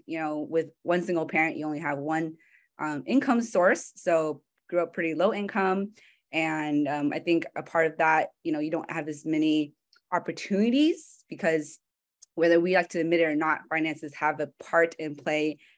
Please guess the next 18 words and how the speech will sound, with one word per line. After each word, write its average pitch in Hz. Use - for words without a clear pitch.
in, 156
you 165
know, 151
opening 165
doors, 151
maybe 160
where, 151
where 147
you're 151
at, 240
or -
even 165
the 147
schools 175
you 160
go 156
to, -
right? 131